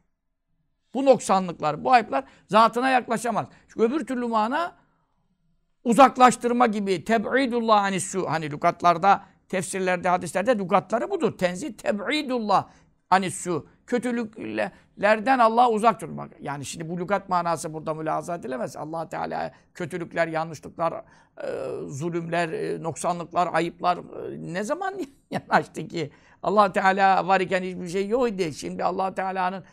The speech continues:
zatının yanında bunlar efendim var hükmünde değiller ki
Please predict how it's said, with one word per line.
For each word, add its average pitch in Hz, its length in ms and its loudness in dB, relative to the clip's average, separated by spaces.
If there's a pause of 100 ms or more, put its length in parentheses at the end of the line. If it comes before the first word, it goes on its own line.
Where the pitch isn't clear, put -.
zatının 185 560 4
yanında 185 540 -4
bunlar 175 320 2 (380)
efendim 165 560 -4 (260)
var 160 460 2
hükmünde 180 640 -6
değiller 202 520 4
ki 196 340 4